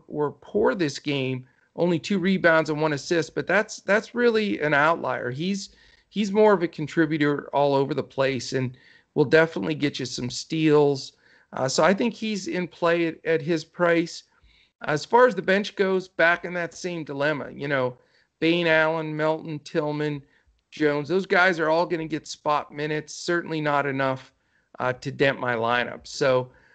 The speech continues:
we'll, uh, you know, I, I will be looking at Brooks a little bit, Kyle Anderson a bit, Joe Val. I think that, you know, all those guys are in play for me, uh, and can make it work because they're not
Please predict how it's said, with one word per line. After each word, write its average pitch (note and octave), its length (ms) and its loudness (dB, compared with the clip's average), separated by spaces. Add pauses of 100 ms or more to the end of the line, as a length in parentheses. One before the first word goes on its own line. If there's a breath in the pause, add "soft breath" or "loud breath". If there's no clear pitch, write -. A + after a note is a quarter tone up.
(180 soft breath)
we'll, B3 400 4
uh, G#3 140 0
you A3+ 80 -4
know, A3 100 2
I, G3 280 2 (160)
I D#3+ 80 2
will F3+ 240 2
be G3+ 160 -8
looking G3 460 -2
at F3+ 160 -4
Brooks F3 380 0
a F3+ 40 -4
little E3+ 220 0
bit, E3+ 280 -2
Kyle D#3+ 360 0
Anderson D#3+ 560 -2
a D#3 60 -2
bit, D#3+ 420 0
Joe D3+ 260 2
Val. D3 520 2 (340 soft breath)
I D3+ 120 -2
think E3 360 -4
that, D3+ 420 0
you D3 120 -10
know, C#3 140 -2
all D#3+ 260 4
those D#3+ 240 0
guys C#3+ 420 2
are A#2+ 100 -8
in C#3+ 240 -10
play C#3 360 -4
for C#3 180 -10
me, C3+ 460 -4 (400 soft breath)
uh, A#2+ 200 0
and C3 200 -4
can C3+ 260 -4
make D3+ 260 2
it C3+ 100 -6
work D3 380 0
because C3 380 -6
they're C#3+ 160 2
not C#3 480 0